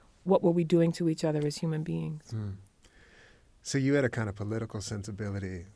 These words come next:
Speaker 1: Early
Speaker 2: a-,
Speaker 1: on.
Speaker 2: as a kid.
Speaker 1: Early on. My folks were civil rights workers,
Speaker 2: Yeah.
Speaker 1: and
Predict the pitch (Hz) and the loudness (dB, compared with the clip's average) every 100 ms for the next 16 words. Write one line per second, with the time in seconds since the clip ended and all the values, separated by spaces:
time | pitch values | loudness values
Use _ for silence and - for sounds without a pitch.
0 | - _ _ _ _ - 190 185 170 147 | -20 _ _ _ _ 4 6 6 2 0
1 | 139 147 101 - - - - 175 180 170 | -4 -6 -8 -12 -14 -12 -2 2 4 4
2 | 160 160 156 - 180 - 175 156 185 170 | 4 2 2 2 2 2 0 0 2 4
3 | 160 156 165 - 170 165 170 165 - 135 | 6 4 2 0 0 0 -2 -2 -4 -2
4 | 147 156 | -2 -2